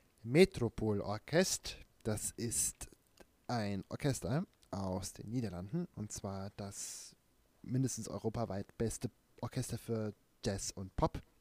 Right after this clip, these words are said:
aber in einer klassischen Besetzung, also ganz normales Orchester, aber die spielen halt keine Klassik, sondern modernen Kram. Jo. Ja, und keine Ahnung, was man da jetzt alles zu sagen kann.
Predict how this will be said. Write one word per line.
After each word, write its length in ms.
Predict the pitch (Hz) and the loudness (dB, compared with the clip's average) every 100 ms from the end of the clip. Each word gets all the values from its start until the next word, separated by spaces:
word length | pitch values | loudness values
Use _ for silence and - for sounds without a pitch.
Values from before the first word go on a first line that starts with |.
| _ - - | _ -20 -14
aber 260 | - 95 | -8 -6
in 140 | 87 104 | -4 -6
einer 200 | 95 92 | -6 -6
klassischen 640 | - 120 - 92 92 87 - _ | -4 -2 -2 -6 -8 -8 -14 _
Besetzung, 420 | - 98 - 190 120 | -6 -2 6 6 6
also 200 | 104 104 | -2 -4
ganz 200 | 107 - | -4 -4
normales 240 | 92 - | -6 -4
Orchester, 440 | - 170 190 170 | 0 4 4 4
aber 180 | - 107 | 0 -2
die 60 | 107 | -2
spielen 220 | - 113 | -2 -2
halt 120 | 104 | -2
keine 200 | - 87 | -4 -6
Klassik, 420 | - 110 110 - - - | -4 -2 -4 -6 -16 -14
sondern 340 | - 95 95 92 _ - - - | -8 -6 -8 -10 _ -20 -20 -6
modernen 360 | 113 90 107 104 | -4 -2 -2 -2
Kram. 360 | - 92 85 - _ _ _ _ _ _ _ _ _ _ _ | -4 -6 -6 -10 _ _ _ _ _ _ _ _ _ _ _
Jo. 300 | 87 95 110 - - _ _ - - - - - - - _ _ _ _ - | -4 0 0 -4 -20 _ _ -20 -20 -20 -20 -20 -20 -20 _ _ _ _ -2
Ja, 260 | 113 165 151 | 8 10 10
und 220 | 92 104 | 8 -2
keine 240 | - 131 131 | 0 4 6
Ahnung, 240 | 151 151 | 8 6
was 180 | 131 - | 4 2
man 120 | 131 | 2
da 100 | 127 | 4
jetzt 180 | 139 - | 2 2
alles 340 | 135 180 - - | 8 10 10 4
zu 80 | |
sagen 360 | 123 139 170 139 | 2 4 4 2
kann. 340 | - 120 117 | 0 0 -2